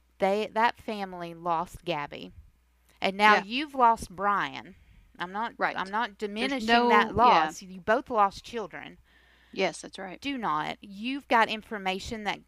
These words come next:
Speaker 1: that Gabby's parents and family desperately need just for their closure because of what your son did or did not do.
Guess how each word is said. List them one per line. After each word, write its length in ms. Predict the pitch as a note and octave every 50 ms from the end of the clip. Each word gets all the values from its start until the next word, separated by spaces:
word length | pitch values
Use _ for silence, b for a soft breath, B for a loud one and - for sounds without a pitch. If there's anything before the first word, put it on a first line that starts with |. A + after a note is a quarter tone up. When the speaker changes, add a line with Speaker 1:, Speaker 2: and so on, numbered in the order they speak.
| _ _ -
Speaker 1:
that 260 | E3+ F#3 E3+ E3 D#3+
Gabby's 400 | E3 F#3 F3 F3 F3 F3+ F3+ -
parents 480 | - - F#3+ E3+ E3 E3 E3+ E3+ - -
and 200 | - F3 E3+ -
family 480 | - F3+ E3+ E3 E3 E3+ E3 E3 E3 D#3+ _ _ _ _ _ _
desperately 580 | - G#3 G3 - - - G#3+ F#3+ - F#3+ F3+ F3
need 520 | E3 E3+ E3+ E3+ F3 F3+ G3 A3 A#3 A#3+ - _ _ _ _ _ _ _ _ _ _ _ _ _ _ _ _
just 240 | - B3 C4 - -
for 160 | - D4+ C#4+
their 240 | A#3 C4 A#3+ A#3+ A#3
closure 800 | - - - - A3+ B3+ D#4 D#4+ D#4+ - E3+ D3+ - E3 F3+ -
because 360 | G#3 G3+ - - G#3 G3 F#3 -
of 140 | F3 F3
what 280 | F#3 F3+ F#3+ A3 A3+ -
your 220 | F#3+ G3 G#3+ B3
son 440 | B3 - - - G#3 G3 F#3+ F#3 F3 -
did 340 | - F3 E3+ F3 E3+ F3+ E3+ _
or 120 | - F3+ F3
did 240 | D#3 - E3+ E3+ E3+
not 420 | F3 F3+ F3 D#3+ D#3 E3 D#3+ D#3+
do. 380 | - E3 D3 C3+ - C#3+ E3+